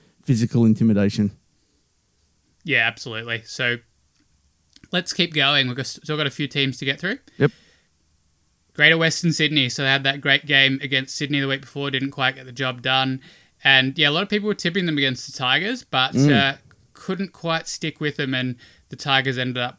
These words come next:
Speaker 2: winning that one by six goals. So how worried are you about G W S here, Johnny?
Speaker 1: Uh, more worried than I was two weeks ago,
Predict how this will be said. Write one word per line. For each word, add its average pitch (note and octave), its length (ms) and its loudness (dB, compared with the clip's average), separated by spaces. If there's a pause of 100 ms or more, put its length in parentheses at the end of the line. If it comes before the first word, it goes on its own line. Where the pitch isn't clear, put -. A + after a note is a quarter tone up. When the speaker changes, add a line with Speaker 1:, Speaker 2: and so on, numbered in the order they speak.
(160)
Speaker 2:
winning C3+ 180 0
that B2 160 -2
one B2 220 -4
by B2 140 -2
six - 340 -8
goals. A#2+ 580 -6
So B2+ 400 -2 (540)
how D3 200 -2
worried C#3+ 220 2
are C#3 180 2
you C3+ 120 0
about B2+ 400 -2 (240)
G C3+ 120 -4
W B2 240 -2
S B2 180 -4
here, A#2+ 200 -4
Johnny? A#2 360 -4 (840)
Speaker 1:
Uh, C#3 720 6 (320)
more D#3 340 10
worried C#3+ 360 8
than C3+ 100 6
I C3 60 8
was A#2+ 720 2
two C3 220 4
weeks A#2+ 240 2
ago, G#2 260 -2